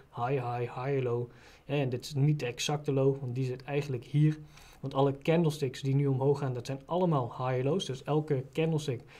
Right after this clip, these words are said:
het laagste punt, is steeds hoger dan de candlestick daarvoor. En ook op de vier uur zit er dus nog een uptrend. Nou, wat kunnen we nu verwachten? Hè, de technische targets van deze symmetrische driehoek,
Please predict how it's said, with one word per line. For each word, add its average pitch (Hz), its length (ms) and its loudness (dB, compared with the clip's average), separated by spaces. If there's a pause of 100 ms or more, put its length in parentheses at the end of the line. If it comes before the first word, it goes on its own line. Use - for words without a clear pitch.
(140)
het - 200 -8
laagste 151 360 2
punt, 123 380 -2
is 180 340 2
steeds 190 340 4
hoger 147 280 6
dan 131 120 0
de 120 140 -4
candlestick 123 560 -2
daarvoor. 170 380 2 (480)
En 139 340 -2
ook 143 180 2
op 139 100 -6
de - 80 -8
vier 156 340 4
uur 151 80 -6
zit 143 260 4
er 143 120 0
dus 123 280 -2
nog 117 160 -12
een 139 240 -2
uptrend. 120 520 2 (880)
Nou, 123 160 -2
wat 151 140 2
kunnen 185 200 6
we 185 60 8
nu 185 60 8
verwachten? 180 480 4 (260)
Hè, 160 120 2
de 151 160 4
technische 190 440 4
targets 139 500 0
van 196 300 0
deze 143 260 4
symmetrische 127 640 0
driehoek, 120 420 -2